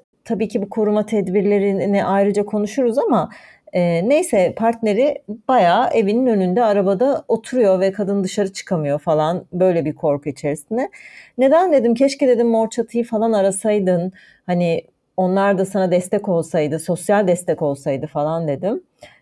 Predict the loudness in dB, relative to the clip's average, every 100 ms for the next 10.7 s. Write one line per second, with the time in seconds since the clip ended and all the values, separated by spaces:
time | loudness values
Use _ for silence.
0 | _ _ 0 2 2 2 2 -2 -6 -2
1 | 0 2 2 2 0 0 -2 -4 -4 -8
2 | -12 -6 -2 0 -2 -4 -2 0 2 2
3 | 0 0 0 0 -2 -8 0 0 2 -2
4 | -2 -4 -2 -2 0 0 2 0 -2 -2
5 | -2 -4 -4 -4 -4 -4 -2 0 2 2
6 | 2 2 0 -2 _ _ _ _ -12 -4
7 | 0 2 2 0 -8 -10 -4 -4 -4 -2
8 | -2 0 0 0 -2 -2 -4 -2 -4 -2
9 | -2 -4 -2 -2 -2 -6 _ -4 -2 0
10 | -4 -2 -2 -2 -4 -8